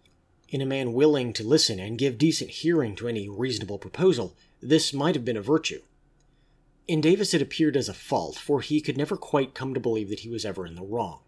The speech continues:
Unfortunately, he also never seems to have been capable of thinking anyone he disliked was in the right regardless of the issue, and he disliked a great many people.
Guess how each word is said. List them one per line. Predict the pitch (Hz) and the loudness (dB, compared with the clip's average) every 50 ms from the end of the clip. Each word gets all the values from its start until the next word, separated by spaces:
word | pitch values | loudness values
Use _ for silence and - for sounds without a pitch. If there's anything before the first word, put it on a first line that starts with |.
| _ _ _ _ _ _ _ _ _ _ _ _ _ _ _ _ _ _ _ _ - | _ _ _ _ _ _ _ _ _ _ _ _ _ _ _ _ _ _ _ _ -2
Unfortunately, | - 170 160 - 202 226 226 - 175 156 131 117 107 101 104 - - _ _ _ _ _ _ _ _ _ _ | 0 2 2 4 2 0 2 2 2 2 2 0 -4 -4 -6 -8 -14 _ _ _ _ _ _ _ _ _ _
he | - 139 156 | -2 2 2
also | 185 220 - - 226 | 2 2 2 2 4
never | 180 160 143 139 | 4 4 4 4
seems | 120 - 147 139 131 | 2 2 0 -2 0
to | - 123 | -2 -2
have | 107 | -2
been | 113 110 | -2 -6
capable | 101 - - 147 151 151 127 113 117 113 107 107 | -6 -4 -4 -4 -4 -4 -2 -2 0 0 0 0
of | 98 - - _ _ _ _ _ | -2 -6 -12 _ _ _ _ _
thinking | - 156 135 131 131 131 | -2 -2 -2 -2 -2 -2
anyone | 131 131 123 123 117 | -2 -2 -2 -4 -6
he | 104 95 117 123 | -8 -8 -10 -8
disliked | 110 123 113 - - 127 156 190 180 156 - 123 | -4 -4 -4 -4 -2 0 2 2 2 0 0 -2
was | 123 104 113 | -4 -2 -2
in | 117 110 | -4 -4
the | 104 101 | -4 -6
right | 98 98 123 151 131 104 104 110 - | -6 -2 0 2 2 2 0 -4 -4
regardless | - 117 107 101 123 123 123 117 117 107 - | -4 -4 -2 -2 -2 -2 -2 -4 -4 -6 -6
of | 110 95 85 | -8 -8 -8
the | 98 101 - - | -8 -8 -4 -2
issue, | 160 - - 92 82 78 - _ _ _ _ _ _ _ _ _ _ _ _ _ - | -2 -2 -2 -4 -6 -10 -12 _ _ _ _ _ _ _ _ _ _ _ _ _ -10
and | - 123 117 | -10 -8 -6
he | 139 220 196 | -4 -2 0
disliked | 180 151 - - 135 123 - 117 | 0 0 0 0 -2 -2 -4 -6
a | |
great | 98 - 110 113 95 - | -6 -4 -4 -4 -4 -6
many | 101 87 82 78 | -12 -16 -16 -16
people. | - - - 139 - - - - | -12 -8 -8 -8 -6 -8 -12 -16